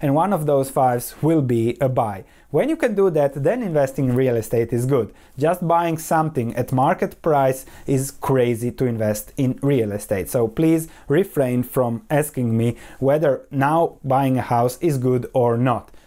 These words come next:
Do your research and then you will see. So the moral of these three stories, except for one where I was young, the other two have had practically no downside. So the risk of permanent capital loss over the very long term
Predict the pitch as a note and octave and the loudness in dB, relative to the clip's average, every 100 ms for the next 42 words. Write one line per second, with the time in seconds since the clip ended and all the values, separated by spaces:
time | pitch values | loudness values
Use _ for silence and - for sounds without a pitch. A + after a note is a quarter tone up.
0 | - C3+ F#3+ G#3+ F3+ C3+ C3+ C#3 C#3+ D3+ | -2 2 4 2 2 0 0 -2 0 0
1 | B2 A#2+ A#2+ A#2 B2 - C#3 G#2 - _ | 0 0 0 2 0 0 -4 -4 -12 _
2 | - A#3+ A3+ G3+ A3 B3 A#3+ A3 G#3 F#3+ | 0 0 0 -2 2 4 4 4 2 0
3 | G#3+ G#3+ - A3 G#3+ A3 G3+ F#3+ F#3 - | -2 -2 0 0 0 2 4 4 2 -2
4 | E3 A#3+ B3+ - G3 F3 E3+ D#3 B2+ - | -4 -2 -4 0 2 4 4 2 -2 -4
5 | C#3+ C#3+ E3 D#3+ C3 D3+ D3+ C3 - - | 0 2 4 2 2 2 2 0 -4 -16
6 | - - D#3 A3+ C#4+ G3+ - A#3+ G3+ - | -20 -6 0 2 2 0 0 2 2 0
7 | - C#3+ C#3 - D3+ - - - E3 D#3 | -2 -2 -4 -4 -4 -2 -2 -2 -2 0
8 | C3+ C#3+ D3 B2+ C3 B2 A#2 - G2 F2+ | 2 2 2 0 0 -2 -4 -4 -4 -4
9 | F2+ - - - - C3+ B2+ A#2+ - C3 | -6 -12 -20 -18 -2 2 2 0 -2 0
10 | B2+ A3+ D4+ - - - G3+ B3+ B3 F#3 | 2 0 -2 -4 -6 -2 0 2 0 0
11 | - D#3 D3+ D#3 D3+ C#3+ C#3+ C3+ A2+ - | 0 0 0 0 0 2 4 2 0 -2
12 | D#3+ A#3+ B3 B3+ B3 A3+ G#3 F3+ D3+ C3+ | 0 0 0 0 2 4 4 4 2 0
13 | B2+ C3+ A#2+ | 0 0 0